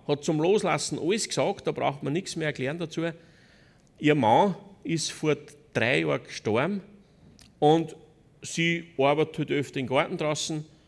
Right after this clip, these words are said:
Und wenn sie im Garten arbeitet, dann kann es sein, dass die Nachbarin auch im Garten arbeitet und dann trotscht sie halt öfter mit der Nachbarin über den Gartenzaun.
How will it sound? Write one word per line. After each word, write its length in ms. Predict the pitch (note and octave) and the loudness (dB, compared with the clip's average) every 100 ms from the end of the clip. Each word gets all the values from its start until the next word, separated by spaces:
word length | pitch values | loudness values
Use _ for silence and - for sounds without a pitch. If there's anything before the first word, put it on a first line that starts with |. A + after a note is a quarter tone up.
| _ _ - | _ _ -4
Und 360 | C#3 C#3 C3+ | 0 0 -2
wenn 140 | C3 B2+ | -2 -2
sie 80 | |
im 60 | C3 | -2
Garten 320 | A#2 C3 - | 2 2 2
arbeitet, 500 | C3+ C3+ C#3 C#3 - - | 0 2 0 -4 -16 -12
dann 140 | B2+ B2 | -8 -4
kann 140 | C#3 | -4
es 120 | C3 | -4
sein, 200 | - A#2+ | -2 -2
dass 180 | B2 - | -2 -4
die 60 | B2+ | 0
Nachbarin 440 | B2 - B2 A2+ | 0 0 -2 2
auch 120 | A2+ | 4
im 100 | D#3+ | 2
Garten 320 | D#3 C#3+ - | 2 0 0
arbeitet 300 | C3+ B2+ C3 | -2 -2 -4
und 160 | B2+ A2 | -6 -6
dann 120 | G#2+ | -4
trotscht 300 | A2 C3+ D3 | 0 -2 -2
sie 80 | - | -6
halt 80 | D3 | -6
öfter 240 | C#3+ - | -6 -4
mit 180 | C#3 C3 | -4 -4
der 80 | C3 | 0
Nachbarin 460 | A#2+ A#2+ - B2+ | 0 0 -2 -2
über 160 | A#2+ A2 | -2 -2
den 60 | G#2 | 0
Gartenzaun. 580 | C#3 - - C3+ C3+ | 0 0 -2 0 0